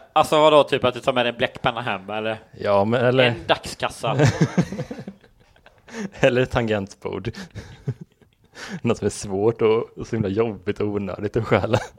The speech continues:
Speaker 2: Ehm.
Speaker 1: En jätteotymplig lamineringsmaskin som klarar A tre format.
Speaker 2: Och rullade ut den.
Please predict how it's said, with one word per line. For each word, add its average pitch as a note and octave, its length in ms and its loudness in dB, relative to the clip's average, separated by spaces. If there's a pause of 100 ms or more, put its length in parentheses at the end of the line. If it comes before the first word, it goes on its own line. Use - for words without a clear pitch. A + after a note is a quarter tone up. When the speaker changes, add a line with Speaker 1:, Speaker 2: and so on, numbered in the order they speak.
(1040)
Speaker 2:
Ehm. G2+ 720 4
Speaker 1:
En C3+ 280 -12 (540)
jätteotymplig A#2 1900 -8
lamineringsmaskin A#2 1900 -8 (100)
som C#3 240 2
klarar A2+ 480 2
A A#2+ 240 0 (100)
tre G2 260 -6 (760)
format. A#2 720 -6 (840)
Speaker 2:
Och G2 140 -4
rullade G2+ 480 -2
ut G#2 200 -2
den. F2+ 220 -4